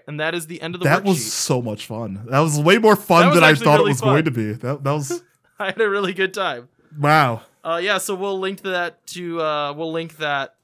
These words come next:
Speaker 1: in the episode notes or whatever. So if people wanna go and look at that or see what website we got this from, you can.
Speaker 2: Uh, and
Speaker 1: That
Speaker 2: de-,
Speaker 1: was our little world
Speaker 2: and
Speaker 1: building
Speaker 2: depending
Speaker 1: game.
Speaker 2: on how much writing gets done next week, we might be doing, like, a sci-fi version of these next week,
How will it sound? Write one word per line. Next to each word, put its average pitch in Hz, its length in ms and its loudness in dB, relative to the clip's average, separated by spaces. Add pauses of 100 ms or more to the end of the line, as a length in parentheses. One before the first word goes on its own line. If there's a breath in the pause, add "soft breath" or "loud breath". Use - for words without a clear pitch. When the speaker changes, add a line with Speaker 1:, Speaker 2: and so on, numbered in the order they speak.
(160)
Speaker 1:
in 147 140 -8
the 139 200 -8
episode 143 540 -6
notes 131 400 -10
or 143 80 -8
whatever. 131 380 -6
So 135 400 -2
if - 240 -12
people 143 300 -8
wanna 139 160 -6
go 135 220 -2
and 131 120 -4
look 135 160 -6
at 131 80 -8
that 127 320 -2
or 127 80 -6
see 135 220 -6
what 131 160 -6
website 135 400 -6
we 143 80 -8
got 208 180 -4
this 165 160 -12
from, 180 220 -12
you 220 100 -18
can. 135 380 -16
Speaker 2:
Uh, 135 340 -6
and 131 100 -2
Speaker 1:
That 143 220 -2
Speaker 2:
de-, - 60 -20 (140)
Speaker 1:
was 190 120 -8
our 196 160 -2
little 196 220 -8
world 202 260 -4
Speaker 2:
and 139 140 0
Speaker 1:
building 139 100 -2
Speaker 2:
depending 175 220 2
Speaker 1:
game. 165 80 2
Speaker 2:
on 156 80 0
how 160 160 -2
much 151 240 -2
writing 131 400 -2
gets 120 200 -6
done 127 240 -6
next 135 280 -4
week, 127 140 -6
we 123 80 -4
might 123 220 -2
be 127 120 -4
doing, 127 260 0
like, 117 140 -6
a 117 40 -8
sci-fi 131 520 -4
version 143 340 -2
of 139 80 -4
these 143 220 -6
next 131 240 -8
week, 151 260 -10